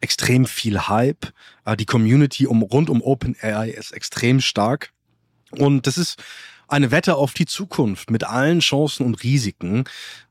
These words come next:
Wenn Monetarisierung, Regulatorik und, ja, technologische Führung wirklich klappen, dann kann sich das auszahlen. Wenn nicht, dann wird's teuer,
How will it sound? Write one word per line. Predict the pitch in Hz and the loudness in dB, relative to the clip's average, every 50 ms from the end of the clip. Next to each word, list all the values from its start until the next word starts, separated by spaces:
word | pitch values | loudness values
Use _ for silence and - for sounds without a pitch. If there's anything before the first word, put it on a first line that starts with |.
| _ _ _ _ _ | _ _ _ _ _
Wenn | - 120 113 123 127 131 131 123 - | -8 -2 0 2 4 4 4 2 2
Monetarisierung, | 123 127 139 131 - 135 123 127 123 113 98 107 139 151 143 143 147 147 147 139 120 | 2 2 2 2 2 2 0 2 0 -2 0 2 2 2 4 4 2 2 2 0 0
Regulatorik | - 123 117 117 117 117 120 110 - - 131 131 131 139 139 123 - - - - - _ _ - - - - _ _ _ - | 0 0 0 2 0 0 0 0 0 2 2 4 4 4 2 0 -2 -10 -20 -20 -20 _ _ -20 -20 -20 -20 _ _ _ -2
und, | 131 123 123 120 120 120 117 117 101 - - - - - | 0 2 4 4 4 2 2 0 -2 -4 -6 -8 -10 -8
ja, | - 110 117 131 | -4 -2 -2 -2
technologische | 113 - 135 127 - 143 127 123 127 143 151 - - 120 | 0 -2 -2 0 2 2 4 4 4 4 2 0 0 -2
Führung | - - - 151 156 143 131 117 101 | -4 -2 2 2 2 4 4 2 2
wirklich | 101 135 - - 120 104 - - - _ | 0 0 -2 -2 -4 -4 -4 -8 -10 _
klappen, | - - - 110 110 - - 175 202 208 - - - - - - _ | -8 -6 -4 -4 -2 -2 -2 -2 -2 -2 -6 -10 -16 -20 -20 -8 _
dann | 117 113 110 | -2 -2 0
kann | - - 147 156 143 | 0 2 2 2 2
sich | 139 131 - | 2 0 0
das | - 113 - | -2 -4 -4
auszahlen. | - - 92 101 107 - - - - - 76 73 76 78 85 90 | -6 -6 -6 -6 -6 -6 -8 -10 -10 -10 -10 -10 -12 -14 -8 -4
Wenn | 107 113 110 107 | -2 0 2 2
nicht, | 110 143 196 196 - - - - - - - - - - - - _ | 4 2 2 0 -2 -8 -14 -16 -18 -20 -20 -20 -20 -20 -20 -10 _
dann | - 113 117 104 | 0 0 2 2
wird's | 117 110 - - - - | 2 0 0 -2 -6 -8
teuer, | - - - - - 107 117 135 170 175 | -8 -10 -6 -2 0 2 2 2 0 -2